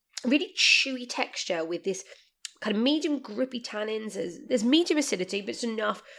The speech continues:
<laughs> High alcohol. Actually, I'm looking at the bottle. It's, yep, yeah, fourteen point eight. <laughs> Also, remember, you can always lie. Well, not lie, but they can say whatever they want between nought point five.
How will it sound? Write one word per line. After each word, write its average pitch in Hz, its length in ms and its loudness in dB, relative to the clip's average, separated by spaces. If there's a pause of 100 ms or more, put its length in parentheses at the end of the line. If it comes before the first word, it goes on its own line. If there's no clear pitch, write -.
(180)
<laughs> - 300 -16
High 247 400 6
alcohol. 180 840 6 (300)
Actually, 202 180 2
I'm 196 60 2
looking 226 240 -2
at 202 60 -6
the 180 60 -8
bottle. 208 800 2
It's, - 220 -8
yep, 370 140 -4 (120)
yeah, 302 220 8 (140)
fourteen 302 320 4
point 269 200 2
eight. 190 240 2 (180)
<laughs> - 160 6 (1200)
Also, 240 220 10
remember, 208 300 8
you 170 120 2
can 202 140 0
always 208 240 4
lie. 165 480 0
Well, 160 320 -2
not 196 220 2
lie, 170 320 2 (240)
but 185 160 6
they 190 120 8
can 190 120 0
say 196 160 4
whatever 175 260 4
they 170 80 4
want 170 220 4
between 165 320 0
nought 170 220 2
point 165 280 -2
five. - 580 -2